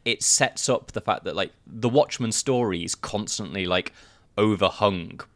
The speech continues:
by the threat of the Cold War, right, and the loomingness of all of that happening. And kind of, like, I really like how he sets up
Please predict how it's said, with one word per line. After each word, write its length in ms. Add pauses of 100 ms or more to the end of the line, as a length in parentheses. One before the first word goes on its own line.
by 240
the 120
threat 400
of 100
the 80
Cold 320
War, 200
right, 220
and 120
the 60
loomingness 800
of 100
all 160
of 120
that 160
happening. 500 (600)
And 160
kind 160
of, 80
like, 160
I 80
really 480
like 320
how 280
he 160
sets 440
up 220